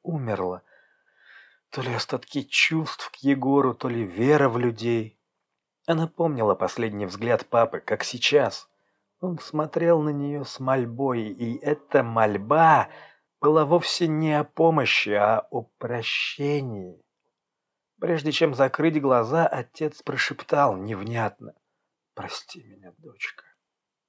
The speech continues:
"Ты не виноват!" — закричала Даша в ответ, но он ее уже не слышал. Конечно, она обнимала его до приезда скорой и шептала слова прощения.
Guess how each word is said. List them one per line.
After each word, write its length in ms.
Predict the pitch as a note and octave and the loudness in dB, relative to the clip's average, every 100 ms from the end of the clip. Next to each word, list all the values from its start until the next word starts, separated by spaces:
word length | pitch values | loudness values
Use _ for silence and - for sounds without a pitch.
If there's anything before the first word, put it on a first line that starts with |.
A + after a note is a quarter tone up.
| _ _ _ _ _ _ - | _ _ _ _ _ _ -4
"Ты 160 | G3+ | 0
не 180 | F#3+ G3+ | 2 2
виноват!" — 800 | G3 G3 F#3+ F3 F3+ F3+ D3+ - _ _ _ _ - | 4 4 4 4 6 6 4 -4 _ _ _ _ -12
закричала 600 | G2 A#2 A#2+ - B2 A#2 | -6 -4 -2 2 4 4
Даша 360 | B2+ C#3+ - | 6 6 6
в 60 | A2 | 4
ответ, 400 | - C#3 D#3 - - _ _ | 4 4 0 -2 -20 _ _
но 200 | C#3 - | -8 -4
он 180 | E3+ F3+ | -2 -4
ее 340 | D#3+ D3 D3 D3 | -4 -4 0 0
уже 300 | C#3+ C3+ C#3+ | 0 0 -2
не 160 | C#3+ | -2
слышал. 760 | C#3 - C#3+ D3+ C#3 - F2+ - _ _ _ _ _ _ _ _ _ | -6 -4 0 0 0 -4 -6 -12 _ _ _ _ _ _ _ _ _
Конечно, 520 | - B2+ E3 - B2+ A#2+ | -16 -14 -10 -8 -4 -2
она 380 | B2 A#2+ A2+ | 0 0 0
обнимала 600 | A2 G2+ A2+ A#2 D3 D#3+ | -2 -2 -4 -2 0 2
его 260 | A#2+ G#2 G2+ | 2 2 0
до 140 | F#2+ | 0
приезда 480 | F#2+ G#2+ A2 A#2 G#2 | -2 -2 0 0 0
скорой 640 | F#2+ - D3+ D#3+ C#3 A2 - - _ _ - | -6 -2 4 4 4 0 -6 -20 _ _ -12
и 160 | C3+ | -2
шептала 580 | - - - D3+ D3+ C3 | 0 0 -2 0 2 0
слова 540 | B2 B2+ C#3+ C#3+ D#3 | -2 -2 0 2 2
прощения. 880 | C3+ A#2+ A#2+ - E3 D3 A2 G2 A#2 | 2 -2 -2 -2 0 0 -2 -10 -14